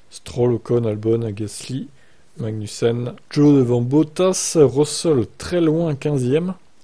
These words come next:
Piastri seize, Hülkenberg dix-sept, Tsunoda, De Vries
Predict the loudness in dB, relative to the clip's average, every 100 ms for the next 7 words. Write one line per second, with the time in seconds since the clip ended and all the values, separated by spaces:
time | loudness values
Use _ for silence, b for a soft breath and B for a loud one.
0 | -16 2 2 2 -2 -4 0 4 6 6
1 | 4 4 2 0 2 4 4 4 0 -4
2 | 2 2 2 -8 -10 -12 b b b b
3 | -16 -2 4 6 6 6 4 2 0 0